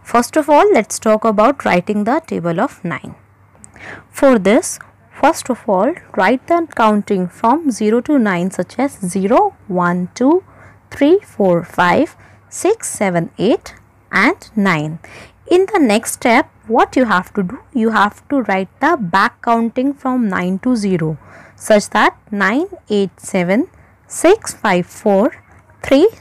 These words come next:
two, one, and zero. As soon as you will complete the back counting,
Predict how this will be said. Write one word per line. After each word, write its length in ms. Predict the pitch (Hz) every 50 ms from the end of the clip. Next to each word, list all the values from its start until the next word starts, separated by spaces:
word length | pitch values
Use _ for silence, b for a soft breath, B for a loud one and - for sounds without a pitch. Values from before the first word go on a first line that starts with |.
| _ _ _ -
two, 240 | 240 220 196 180 165 -
one, 360 | 190 180 180 185 196 254 349 415 _ _ _ _ _ _ -
and 440 | 190 196 269 392 - - - 220 185
zero. 360 | - - 185 165 170 160 - B B B B B B _ -
As 300 | - 240 269 359 440 -
soon 320 | - - 392 359 370 339 311
as 340 | 277 226 202 196 - -
you 80 | 240 233
will 180 | 208 226 220 208
complete 520 | - - 208 202 196 - 247 269 262 -
the 160 | - 320 294
back 320 | 214 202 185 180 - - -
counting, 580 | 214 208 202 208 208 - 254 262 269 302 339